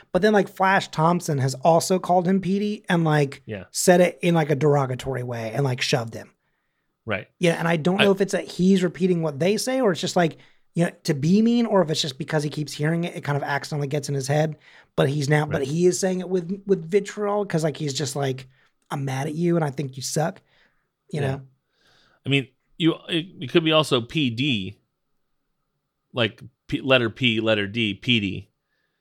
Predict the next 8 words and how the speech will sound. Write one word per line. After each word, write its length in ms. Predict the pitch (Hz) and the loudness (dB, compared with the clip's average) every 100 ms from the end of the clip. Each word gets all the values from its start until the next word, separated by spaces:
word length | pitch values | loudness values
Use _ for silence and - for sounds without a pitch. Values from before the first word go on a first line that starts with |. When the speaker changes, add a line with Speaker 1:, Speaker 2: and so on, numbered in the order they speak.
| _ _ - | _ _ -10
Speaker 1:
Interesting. 440 | - 147 120 110 104 | -6 -4 -6 -10 -6
Speaker 2:
Could 180 | 120 101 | -6 0
stand 200 | 120 104 | -2 0
for, 60 | |
like, 200 | 107 98 | -2 -2
penis 320 | - 113 104 - | -2 -2 -2 -4
dick. 400 | 110 101 - - _ _ _ _ _ | -4 -4 -6 -18 _ _ _ _ _
Speaker 1:
<laughs> 100 | - | -8